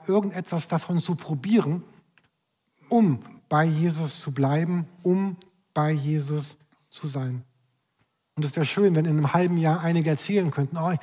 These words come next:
ich habe das mal probiert, meinen Tag anders zu beginnen." Oder "Ich habe diese Dankbarkeit in mein Leben hineingeholt." Oder "Was ist anders geworden dadurch, dass ich neu auch für meinen Körper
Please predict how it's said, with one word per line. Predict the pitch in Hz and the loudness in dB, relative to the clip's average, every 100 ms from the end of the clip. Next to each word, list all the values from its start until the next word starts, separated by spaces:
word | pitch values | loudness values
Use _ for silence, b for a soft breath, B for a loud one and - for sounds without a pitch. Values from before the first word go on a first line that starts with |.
| B B B | B B B
ich | - | -4
habe | 196 | 0
das | 190 | 2
mal | 202 208 | 2 2
probiert, | 196 196 233 - | 2 6 6 6
meinen | 160 156 160 147 - | 2 2 2 0 -6
Tag | - 208 208 - | -4 -2 -2 -4
anders | - 220 208 175 - | -2 0 0 -2 -4
zu | 165 | -4
beginnen." | 160 208 156 113 - - _ _ _ _ _ _ _ _ _ _ _ _ | 0 0 -2 -4 -12 -20 _ _ _ _ _ _ _ _ _ _ _ _
Oder | - 190 | -4 -2
"Ich | 196 | 0
habe | 185 | 0
diese | 185 | 0
Dankbarkeit | 170 208 233 - 151 - 151 | 2 2 0 -2 -6 -2 -2
in | 156 160 | -2 0
mein | 156 | 2
Leben | 151 175 185 135 | 2 0 -2 -4
hineingeholt." | - 147 147 170 147 135 120 131 131 | -4 -4 -2 -2 -4 -8 -8 -10 -8
Oder | 139 | -4
"Was | 190 202 | -2 -2
ist | 165 | -4
anders | 220 247 233 - | 2 4 4 2
geworden | 147 135 143 147 | -2 0 0 0
dadurch, | 151 160 156 | 0 0 0
dass | 165 143 | -2 -4
ich | - B B B B | -6 B B B B
neu | 160 170 208 214 180 | 4 6 6 6 4
auch | 165 | -2
für | - 175 | -4 -2
meinen | 160 156 156 | 2 2 0
Körper | - 202 214 143 123 | -2 -4 -2 -4 -6